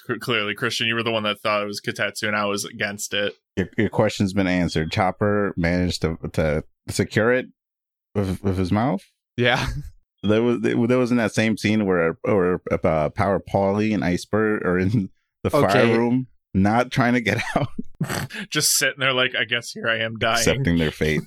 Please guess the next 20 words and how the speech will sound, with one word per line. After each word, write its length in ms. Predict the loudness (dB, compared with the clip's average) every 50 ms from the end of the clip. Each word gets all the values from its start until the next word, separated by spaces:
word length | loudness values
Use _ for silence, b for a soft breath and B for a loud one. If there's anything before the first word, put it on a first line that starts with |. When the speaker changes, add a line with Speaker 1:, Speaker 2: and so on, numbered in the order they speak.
| -2 0
Speaker 2:
"I 80 | 0
die 280 | 2 2 2 2 2 2
now, 260 | 2 2 2 0 0
I 60 | 0
guess." 360 | 0 0 0 -2 -4 -8 -14 -8
<laughs> 40 | -4
Speaker 3:
Hey, 140 | -2 0 0
man. 320 | 2 2 0 0 -2 -4 -6 -12 -16 -18 -16
Smoke, 460 | -10 -8 -4 0 0 0 0 0 0 0
uh, 340 | 2 2 4 4 2 2
smoke, 340 | 0 0 -2 -2 -2 0 -2
uh, 120 | -2 -4 -4 -4 -2
inhalation 800 | -2 0 0 0 0 2 2 2 2 0 0 0 -2 0 0 0
will 140 | -2 -2
leave 280 | 0 0 0 0 0 0
you, 300 | 0 0 0 2 2 2
uh, 440 | 2 2 2 2 0 0 0 -2 -2 -4 -10 _ _
f-, 200 | -18 -16 -16 -16 -14 -14 -14 -8
fucked 280 | -6 -6 -6 -4 -2 0
up. 200 | 0 0 -2